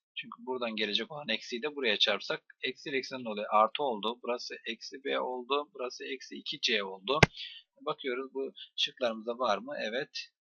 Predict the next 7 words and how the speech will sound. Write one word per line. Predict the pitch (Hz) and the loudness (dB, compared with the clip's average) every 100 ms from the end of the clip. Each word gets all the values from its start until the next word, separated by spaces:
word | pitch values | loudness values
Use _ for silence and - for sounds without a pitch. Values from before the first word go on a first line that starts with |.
| _ _ _ - | _ _ _ -4
E | 123 104 | -2 -2
seçeneğinde | 101 - 95 92 92 120 127 - _ _ _ _ | -4 -4 -4 -8 0 0 0 -6 _ _ _ _
var. | 110 98 95 - | 2 4 6 4
Yedinci | 113 110 92 98 | 0 -6 -8 -14
sorumuz | - 95 104 135 - | -10 -10 -8 -10 -2
E | 113 | -2
seçeneğiymiş. | - 101 98 98 95 110 - - | -2 -4 -4 -4 2 8 10 8